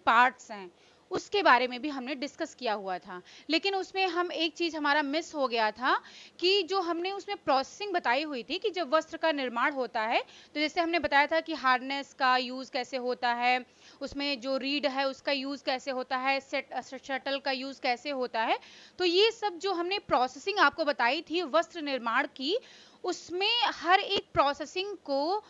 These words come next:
जो है नाम दिया गया है, हर एक प्रक्रिया का नाम दिया गया हुआ है। तो वो चीज़ें हमने आपको, अ, miss हो गई थी, हमने discuss नहीं किया हुआ था, तो वो भी हम आज हम discuss करेंगे क्योंकि उससे question पूछा जाता है।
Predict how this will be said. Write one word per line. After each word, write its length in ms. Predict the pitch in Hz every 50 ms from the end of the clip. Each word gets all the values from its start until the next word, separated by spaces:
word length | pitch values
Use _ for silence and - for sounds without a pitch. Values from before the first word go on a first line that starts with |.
| - - - _ -
जो 140 | 220 254 320
है 160 | 349 392 302
नाम 300 | 294 277 277 285 302 277
दिया 200 | 214 240 233 214
गया 220 | 196 208 202 196 190
है, 420 | 185 214 185 170 175 - _ _ _ _ _ _ -
हर 180 | 269 311 330 359
एक 180 | 381 392 -
प्रक्रिया 440 | - 311 311 - 277 269 269 294 320
का 240 | 320 - 294 339 427 466 381
नाम 300 | 285 269 269 285 285 247
दिया 180 | 269 262 247
गया 220 | 240 233 233 226 226
हुआ 300 | 233 233 240 240 226 220
है। 220 | 226 285 381 523 - - - - - _ -
तो 100 | 339 330
वो 180 | 294 359 381
चीज़ें 320 | 392 - 349 330 294 359 359
हमने 240 | 320 311 285 302 302
आपको, 520 | 285 277 247 - - 311 320 320 320 320
अ, 400 | 302 285 269 269 262 254 254 247
miss 280 | 247 269 311 320 - 311
हो 100 | 285 247
गई 160 | 247 254 240
थी, 80 | -
हमने 200 | 330 311 285 294
discuss 320 | 247 277 - - 339 302 - 302
नहीं 200 | 277 285 320 -
किया 160 | 311 302 269
हुआ 200 | 262 254 254 254
था, 180 | - 349 415 - - - - - - -
तो 80 | 330
वो 120 | 320 330 320
भी 120 | 320 339
हम 160 | 339 320 302
आज 180 | 285 285 277 302
हम 100 | 302 285
discuss 280 | 269 262 - 330 285 -
करेंगे 280 | 320 277 277 277 339
क्योंकि 200 | 330 381 311 370
उससे 300 | 370 330 302 - - 359
question 480 | - - 285 269 262 - - 339 330 311
पूछा 380 | - 294 277 254 - - 262
जाता 320 | 247 226 202 185 - 196 185
है। 160 | 175 180 180